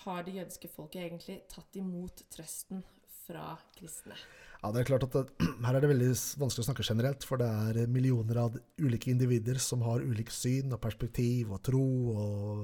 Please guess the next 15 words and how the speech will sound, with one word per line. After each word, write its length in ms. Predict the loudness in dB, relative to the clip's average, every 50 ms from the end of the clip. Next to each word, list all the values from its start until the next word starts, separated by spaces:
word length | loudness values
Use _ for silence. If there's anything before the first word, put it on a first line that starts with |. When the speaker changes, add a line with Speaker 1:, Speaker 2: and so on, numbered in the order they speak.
| -4
Speaker 2:
eh, 320 | -6 -6 -6 -6 -6 -6 -6 -4 -4
livs-, 380 | -4 -4 -6 -8 -8 -6 -6 -4
eh, 800 | -4 -2 -2 -2 -2 -2 -2 -2 -4 -4 -8 -10 -10 -14 -16 -18 -18 -18 -18 -18 -18 -18 -18 -18 -20 -12 -6 -2 -2
li-, 140 | 0 2 4
livssyn. 400 | 4 6 6 4 4 2 -2 -10 -14 -18 _ _ -4 -2
Eh, 80 | 0 0 0
men 460 | 0 2 4 4 4 4 4 2 0 0 -2 0 2
det 140 | 2 2 2
vi 80 | 2 0 0
kan 120 | -2 -2
si 160 | -2 -2 -2 -2 -2
da, 80 | -2 -2
det 160 | -2 0 0
er 140 | 0 0 -2
at 140 | -4 -6